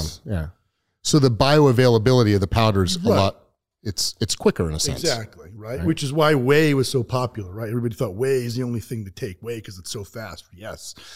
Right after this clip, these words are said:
Speaker 1: you need whey 'cause it gets there quickly, but whey is almost too quick,
Speaker 2: Mm-hmm.
Speaker 1: right? It shows up and then it's gone, right?
Speaker 2: Mm-hmm.
Speaker 1: So if you have a slower protein on top of the whey
Speaker 2: Combined.
Speaker 1: Yeah,
Speaker 2: Right.
Speaker 1: which is why we have
Speaker 2: The
Speaker 1: casein
Speaker 2: blends,
Speaker 1: or
Speaker 2: right.
Speaker 1: the milk protein, right, which is a slow protein,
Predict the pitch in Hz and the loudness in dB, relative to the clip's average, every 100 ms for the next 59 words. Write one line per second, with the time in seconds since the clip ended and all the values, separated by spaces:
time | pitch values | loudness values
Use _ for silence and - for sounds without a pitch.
0 | - - 123 156 127 107 135 120 101 107 | -20 -12 -6 -4 -2 -2 -2 -2 -6 -10
1 | 104 117 - 104 98 165 - 110 95 104 | -10 -12 -14 -18 -14 -14 -12 -12 -12 -10
2 | 120 147 113 117 104 - - - 92 - | -6 -6 -6 -8 -10 -14 -14 -14 -18 -20
3 | _ _ _ _ _ - 90 85 87 127 | _ _ _ _ _ -12 -8 -8 -8 -4
4 | 123 113 - 147 135 139 147 127 120 104 | -4 -4 0 0 2 0 -2 -4 -4 -6
5 | - 120 110 - 82 _ 110 123 139 87 | -8 -10 -10 -14 -20 _ -16 -14 -12 -10
6 | 80 85 90 _ - 147 127 143 113 - | -8 -10 -12 _ -2 0 2 -2 -2 -6
7 | - 170 233 123 143 120 135 123 113 - | 0 2 2 2 0 0 -6 -8 -8 -4
8 | 160 220 247 214 104 90 73 104 - 131 | -6 -4 -4 -2 -2 -6 -12 -10 0 4
9 | 147 98 60 - - 247 185 95 95 76 | 4 2 -4 -16 -8 -4 -4 -6 -12 -12
10 | 120 117 120 127 123 117 110 95 _ _ | -12 -10 -4 -2 -2 -2 -4 -10 _ _
11 | _ - 151 120 90 151 104 98 - 85 | _ -4 0 2 0 -2 -6 -10 -12 -10
12 | 104 - 110 123 156 - 120 101 104 95 | -10 -12 -14 -10 -10 -10 -12 -12 -18 -20
13 | 107 123 113 101 92 - - 117 107 - | -20 -20 -18 -16 -12 -12 -8 -8 -8 -10
14 | 160 - 107 104 | -12 -10 -12 -14